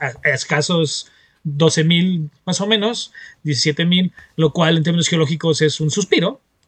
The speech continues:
En términos de nosotros es así como de, "Uh, uh, <laughs> no mames, güey". Pero, pero bueno. Entonces, este,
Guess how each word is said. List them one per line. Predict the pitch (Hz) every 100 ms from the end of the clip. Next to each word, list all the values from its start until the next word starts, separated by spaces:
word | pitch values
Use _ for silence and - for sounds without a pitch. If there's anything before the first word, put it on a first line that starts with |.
| _ -
En | 139
términos | 151 147 139 135 -
de | 143
nosotros | 135 165 151 156 156
es | 147
así | 147
como | 147
de, | 127
"Uh, | 127 165 185 214
uh, | 254 202 131
<laughs> | 123
no | 123 117
mames, | 147 196 127
güey". | 139 226 - - -
Pero, | 247 202 269 262
pero | 196 143
bueno. | 120 156 - - - - -
Entonces, | 175 165 220 226 269 -
este, | 185 135 - 147 175 160